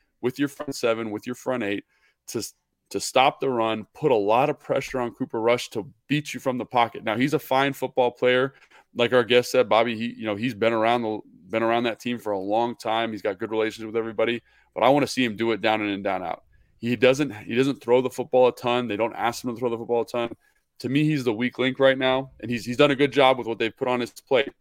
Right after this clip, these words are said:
But what happens when you shovel more on? What happens when the offense is, when, what happens when they're down fourteen points? What happens if the offense can apply some pressure and they can't run the football?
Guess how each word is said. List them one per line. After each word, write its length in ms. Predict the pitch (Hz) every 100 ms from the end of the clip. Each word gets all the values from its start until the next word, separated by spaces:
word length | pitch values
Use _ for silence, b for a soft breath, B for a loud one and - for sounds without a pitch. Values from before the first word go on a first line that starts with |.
| _ _ -
But 180 | 107 - - -
what 100 | 123
happens 340 | 131 131 131 117
when 100 | 120
you 80 |
shovel 400 | 104 - 120 117
more 220 | 117 107 104
on? 180 | 90
What 120 | 104 135
happens 260 | 160 160
when 100 | 143
the 100 | 117
offense 360 | 117 117 120 101
is, 80 | 92
when, 200 | 123 120 -
what 140 | 123
happens 280 | 135 147 120
when 120 | 127
they're 120 | 117
down 380 | 104 104 110 110
fourteen 420 | - 107 - 104
points? 320 | - 101 92
What 80 | 113
happens 240 | 143 143 127
if 80 |
the 160 | 113 110
offense 300 | 113 117 113
can 120 | 107
apply 260 | 101 104 104
some 180 | - 98
pressure 420 | 104 98 104 92 b b b
and 100 | 113
they 80 | 110
can't 300 | - 113 107
run 140 | 107
the 60 | 87
football? 360 | 85 - -